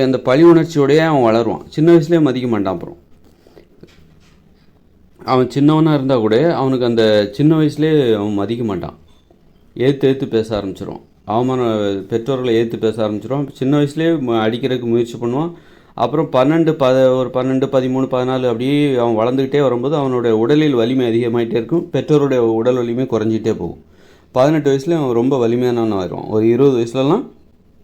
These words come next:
பெற்றோர்களின் உடல் வலிமையை விட இவன் வந்து அதிகமான உடல் வலிமையை பெற்று விடுவான், இருபது, இருபத்தஞ்சு வயசுலலாம்.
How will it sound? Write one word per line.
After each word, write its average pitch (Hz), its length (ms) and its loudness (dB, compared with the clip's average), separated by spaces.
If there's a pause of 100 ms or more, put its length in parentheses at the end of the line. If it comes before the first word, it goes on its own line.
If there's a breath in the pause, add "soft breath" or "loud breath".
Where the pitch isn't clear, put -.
(420)
பெற்றோர்களின் 156 640 2
உடல் 135 260 2
வலிமையை 127 380 2
விட 117 220 2
இவன் 135 260 0
வந்து 117 240 0 (100)
அதிகமான 120 460 -2
உடல் 107 240 0
வலிமையை 104 320 0
பெற்று 98 240 -8
விடுவான், 90 280 -6
இருபது, 110 340 0
இருபத்தஞ்சு 101 440 -2
வயசுலலாம். 92 460 -6